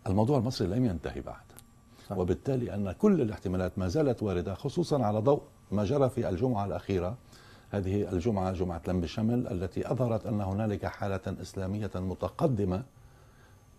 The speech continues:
Speaker 1: أبرزت وأظهرت نفسها بشكل واضح على الساحة المصرية. شو رأيك؟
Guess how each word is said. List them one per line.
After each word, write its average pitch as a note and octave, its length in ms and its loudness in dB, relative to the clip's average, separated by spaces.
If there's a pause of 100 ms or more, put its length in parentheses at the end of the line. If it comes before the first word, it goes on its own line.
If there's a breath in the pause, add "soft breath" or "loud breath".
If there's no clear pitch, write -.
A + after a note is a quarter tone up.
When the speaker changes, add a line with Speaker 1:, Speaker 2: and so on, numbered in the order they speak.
(160)
Speaker 1:
أبرزت A#2 540 4
وأظهرت G#2 560 2
نفسها G2 400 0
بشكل F2 340 -6
واضح E2+ 540 -4
على D2+ 160 -6
الساحة - 300 -14
المصرية. - 340 -10
شو G#2 180 -4
رأيك؟ - 140 -2